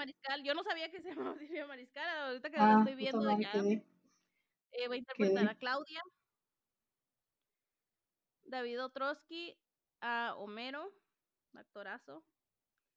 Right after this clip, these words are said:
Speaker 1: Jesús Ochoa a Rodolfo. Se ve, se ve interesante. Ahora, este chico yo no lo he visto, no se me hace conocido.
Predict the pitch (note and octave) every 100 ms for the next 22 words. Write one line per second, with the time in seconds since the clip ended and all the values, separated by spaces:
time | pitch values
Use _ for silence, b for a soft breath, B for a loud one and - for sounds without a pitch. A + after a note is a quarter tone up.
0 | _ _ - A#3 B3 C4 B3+ C#4+ C4 C#4+
1 | D#4+ E4+ _ A3 G#3 G#3+ A3 B3 D4 D#4
2 | F4 F4 _ _ _ _ _ _ _ _
3 | _ _ _ _ _ _ _ _ _ _
4 | _ - A3 A3+ B3+ - C#4 B3 B3+ C4+
5 | D4+ C4+ A3 G#3 - - A3+ _ _ _
6 | - G#3+ A#3 A3+ G3+ - _ _ _ _
7 | _ _ - C#4 C#4+ - D#4+ E4 E4+ E4+
8 | D#4+ D#4+ A#3+ A#3+ B3 C4 C#4+ C#4+ C#4 C#4+
9 | D4+ - D#4+ D4+ C#4 C#4 C#4 C#4 A3+ A3
10 | C4 C4+ C#4+ D#4+